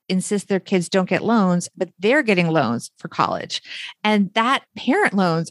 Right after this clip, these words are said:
are the real, to me, the real screaming crisis in the educational debt crisis, because student loans, we don't know if they'll be forgiven. We know that there's controls put in place of how much you can borrow, at what rates,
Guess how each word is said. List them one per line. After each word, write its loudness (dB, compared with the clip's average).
are 0
the 2
real, 0
to -10
me, 0
the -2
real -2
screaming -6
crisis -2
in 2
the 4
educational 0
debt -4
crisis, -4
because 0
student 0
loans, 2
we 2
don't 2
know 4
if -2
they'll 4
be 2
forgiven. 0
We 0
know 2
that -2
there's -2
controls 0
put 2
in 0
place 0
of -4
how -2
much -2
you -6
can -2
borrow, 2
at 0
what -2
rates, 2